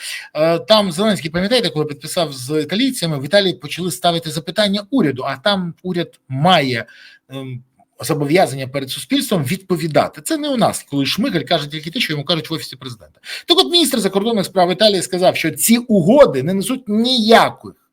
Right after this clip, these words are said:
ніяких зобов'язань перед, е, Україною. Це виключно політична заява, тому що не фінансових,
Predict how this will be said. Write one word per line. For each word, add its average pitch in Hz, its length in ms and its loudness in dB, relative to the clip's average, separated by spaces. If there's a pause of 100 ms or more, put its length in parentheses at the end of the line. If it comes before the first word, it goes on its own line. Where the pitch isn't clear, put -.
(400)
ніяких 156 720 4
зобов'язань 135 600 -4
перед, 131 440 -6 (580)
е, 127 680 -4 (880)
Україною. 247 640 2 (1200)
Це 226 200 6
виключно 190 440 -2
політична 151 480 -4
заява, 220 360 2
тому 185 240 -2
що 170 160 -2
не 185 200 0
фінансових, 135 800 -4